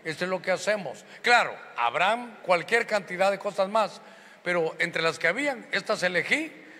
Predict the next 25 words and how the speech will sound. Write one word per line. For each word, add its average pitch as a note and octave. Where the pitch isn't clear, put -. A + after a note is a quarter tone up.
porque F3
ese A3
es G#3+
nuestro A3
trabajo, A#3
ese F3
es G3
nuestro G3+
trabajo. D3+
Eh, D3
entonces, G3+
como E3
estamos G3
aquí, A3+
no F#3+
sé F3
si D#3+
van F3+
a, E3+
un, E3+
hay D#3+
un F#3
tiempo F#3
de F3+
preguntas, G#3+